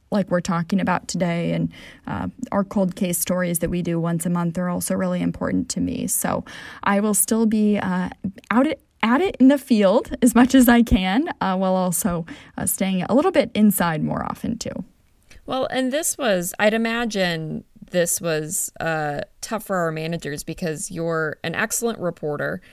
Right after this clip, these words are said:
Speaker 2: and you don't want to lose someone who's bringing their A game to reporting every day, but you also don't want that to hold back someone who is talented in other ways and, and wants to move to these other things. So w-, was that a struggle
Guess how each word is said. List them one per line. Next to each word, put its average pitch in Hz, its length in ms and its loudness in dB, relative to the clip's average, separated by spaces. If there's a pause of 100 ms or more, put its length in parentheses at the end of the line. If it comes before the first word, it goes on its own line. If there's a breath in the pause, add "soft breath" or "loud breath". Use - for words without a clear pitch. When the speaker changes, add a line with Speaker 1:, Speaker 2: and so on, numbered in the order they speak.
(300 soft breath)
Speaker 2:
and 165 200 -2
you 185 100 0
don't 202 160 0
want 185 300 0
to 175 580 0 (440 soft breath)
lose 220 280 2
someone 180 440 0
who's 170 220 -4
bringing 180 380 -2
their 160 200 2
A 185 260 4
game 170 440 -2
to 175 120 -8
reporting 170 580 -4
every 170 240 -4
day, 175 400 2
but 175 180 0
you 180 160 -2
also 175 380 -2 (180)
don't 165 300 -2
want 170 340 -4
that 165 320 -4
to 170 300 -6
hold 180 340 0
back 156 300 -2
someone 156 400 -6
who 175 160 -6
is 156 140 -6
talented 165 680 -6 (320 soft breath)
in 175 160 0
other 262 280 6
ways 180 460 4
and, 165 260 0
and 170 140 -4
wants 185 260 -4
to 185 100 -2
move 185 220 -2
to - 100 -6
these 170 240 -6
other 208 260 0
things. 165 400 -2
So - 120 0
w-, 165 220 2
was 190 180 0
that 220 140 -2
a 254 60 -2
struggle 185 580 0